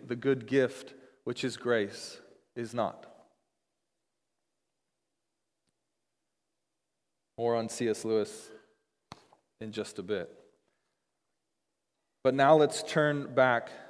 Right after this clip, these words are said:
and look at some of the deeper meaning of what is offered to us in Christ. So I want to look at verse seven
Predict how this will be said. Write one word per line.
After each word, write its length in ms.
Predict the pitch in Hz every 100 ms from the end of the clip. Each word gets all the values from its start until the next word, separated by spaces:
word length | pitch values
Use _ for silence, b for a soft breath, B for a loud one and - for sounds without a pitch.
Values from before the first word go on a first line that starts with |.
| - _ _ _ _ _
and 200 | 135 131
look 400 | 135 160 165 -
at 280 | 139 131 -
some 240 | - 135
of 160 | 123 - - - - 123
the 100 | 135
deeper 480 | 113 139 147 151 139
meaning 540 | 135 139 131 127 120 B B B _ _ _ _ _
of 240 | 131 123 120
what 400 | 123 143 143 143
is 180 | 131 -
offered 500 | 120 123 - 127 117
to 220 | - 123
us 380 | 110 107 - - - - _ _ _ _ _ - - 120
in 120 | 117
Christ. 380 | - 107 95 -
So 80 |
I 40 | 123
want 100 | 147
to 60 |
look 200 | 143 143
at 240 | 127 117 123
verse 200 | 127 -
seven 440 | 135 120 104 98